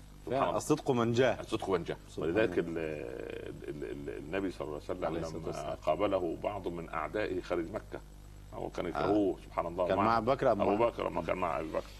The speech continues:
Speaker 1: فهو ما يعرف ال-، ما يعرف، لا، لا يعرف الرسول، لم يعرف أبو بكر.
Speaker 2: عليه الصلاة والسلام.
Speaker 1: "من هذا يا أبا بكر؟" قال: "رجل يهديني الطريق".
Speaker 2: كناية.
Speaker 1: هل، هل كذب أبو بكر؟ ده مش يهديه هو بس،
Speaker 2: و-،
Speaker 1: ده هذا البشرية كلها.
Speaker 2: ولكن أب-، يعني،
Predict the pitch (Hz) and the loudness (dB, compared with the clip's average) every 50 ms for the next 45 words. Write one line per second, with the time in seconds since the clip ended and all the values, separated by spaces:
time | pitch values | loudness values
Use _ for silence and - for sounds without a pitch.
0 | - - - - - - 85 87 92 95 95 107 113 117 123 131 131 127 123 107 | -16 -16 -16 -14 -4 2 4 6 6 6 6 6 4 4 4 2 4 4 2 2
1 | 101 - 104 98 95 98 92 92 92 90 90 87 87 85 85 85 95 104 110 107 | 0 -2 -4 -4 -2 0 0 0 0 -2 -2 -2 -2 -4 -4 -2 -2 0 0 0
2 | 104 104 - - 87 85 90 92 104 107 87 71 95 104 107 107 101 101 - - | 0 0 2 0 0 0 2 4 4 4 4 4 4 4 4 4 2 -2 -2 -4
3 | 85 - - - 92 - - - - - - 90 95 101 107 - - - 92 - | -4 -4 -4 -4 -6 -6 -8 -10 -14 -12 -6 0 2 2 2 2 2 0 0 0
4 | - 71 67 69 71 - - - - - - - - - 78 71 - - 131 143 | -2 -4 -4 -6 -8 -10 -10 -10 -10 -10 -10 -10 -10 -12 -12 -2 2 2 4 4
5 | 143 143 135 135 127 113 104 104 104 101 98 101 95 - - - - - - - | 6 4 4 4 6 6 4 4 4 4 2 2 0 -2 -8 -16 -16 -16 -16 -16
6 | - - - - - 85 87 87 104 104 104 95 90 90 87 82 82 80 95 92 | -18 -18 -10 -4 -2 2 4 4 4 6 4 4 2 0 -2 -2 -2 0 0 0
7 | 85 - - - 76 80 78 - - - - - - - - - - - - - | -2 -2 -4 -4 -2 -2 -4 -6 -8 -14 -16 -16 -16 -18 -18 -18 -18 -18 -18 -18
8 | - - - - - - - - - - - - - - - - - - - - | -18 -18 -18 -18 -18 -18 -18 -18 -18 -18 -18 -18 -18 -16 -16 -16 -16 -14 -4 2
9 | - 127 131 135 139 131 110 95 87 82 78 73 - - - - - 82 78 - | 4 4 6 6 6 6 4 4 2 2 0 -2 -4 -4 -4 -4 -2 -4 -2 2
10 | - 104 101 107 104 110 82 85 92 95 110 123 - - - - - - - - | 4 4 4 6 4 2 2 2 0 0 -2 -4 -4 -8 -12 -10 -10 -10 -10 -12
11 | - - - - - - 82 82 85 - - 85 90 101 95 104 101 95 101 95 | -18 -18 -18 -16 -8 -4 -2 -2 0 2 2 2 2 4 4 4 4 4 2 0
12 | - - - - - 82 76 80 78 - - 90 - 92 104 107 104 87 85 87 | -4 -6 -14 -12 -10 -10 -8 -10 -8 -4 -2 0 2 4 4 4 2 2 0 -2
13 | - 95 98 98 - - 107 127 131 - 151 139 135 - - 110 117 113 117 113 | 0 0 0 2 2 4 4 4 4 4 2 2 2 2 2 2 2 2 4 4
14 | 113 110 107 113 | 4 4 2 0